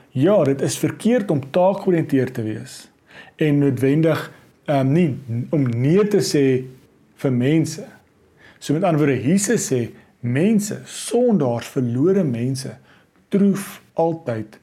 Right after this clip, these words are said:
taakgeoriënteerdheid. Dis nou my vertaling van dit. So as iemand 'n be-, 'n behoefte het om hulle lewe vir die Here te gee, om deel te raak van God se koninkryk,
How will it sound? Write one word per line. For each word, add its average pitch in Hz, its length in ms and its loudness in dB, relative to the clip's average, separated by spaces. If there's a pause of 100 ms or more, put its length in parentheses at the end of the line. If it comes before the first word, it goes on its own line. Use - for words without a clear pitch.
(180)
taakgeoriënteerdheid. 127 1160 -6 (240)
Dis 127 160 -6
nou 139 120 -2
my 117 160 -2
vertaling 120 540 -8
van 175 120 -18
dit. - 1000 -20
So 165 120 0
as - 160 -2
iemand 240 340 2 (560)
'n 127 200 2 (400)
be-, 147 460 2 (160)
'n 147 80 0
behoefte 139 580 2
het - 460 -4 (300)
om 139 480 0 (200)
hulle 135 320 2
lewe 156 640 2
vir - 160 0
die 117 240 0
Here 143 300 0
te 135 100 -6
gee, - 300 -10 (500)
om 135 360 -2
deel 196 440 4
te 202 140 2
raak 143 260 0
van 151 120 -4
God 160 260 -4
se 147 100 -4
koninkryk, 135 680 -6